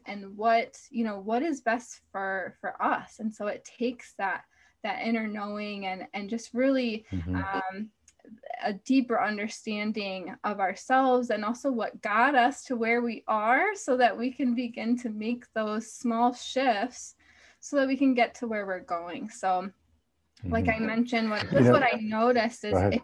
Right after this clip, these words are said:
Speaker 1: you don't start with that part, then that's where
Speaker 2: Mm-hmm.
Speaker 1: we find people who, you know, they'll stick with something for maybe a week or a couple of weeks, and then they find themselves right back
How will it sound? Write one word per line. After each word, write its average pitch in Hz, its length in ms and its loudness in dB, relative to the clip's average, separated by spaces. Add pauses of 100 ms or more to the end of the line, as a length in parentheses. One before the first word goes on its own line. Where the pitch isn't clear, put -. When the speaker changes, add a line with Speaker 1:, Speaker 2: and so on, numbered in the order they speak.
Speaker 1:
you 247 200 -4
don't 214 260 -2
start 220 400 2
with 294 240 2
that 285 320 0
part, 285 440 0 (340)
then 247 500 0
that's 226 240 4
where 302 140 2
Speaker 2:
Mm-hmm. 294 160 -4
Speaker 1:
we 277 120 -8
find 247 340 2
people 220 600 0
who, 226 340 -4
you 226 160 -6
know, 214 120 -4
they'll 214 160 0
stick 285 340 -6
with 320 120 0
something 240 500 2
for 220 180 -4
maybe 214 520 -2
a 196 180 -6
week 330 460 -2
or 208 100 -2
a 190 60 -6
couple - 320 -4
of 190 160 -4
weeks, 330 320 -4
and 220 180 -4
then 220 120 -2
they 214 120 -2
find 233 400 2
themselves 214 720 -2
right 220 380 0
back 208 520 -2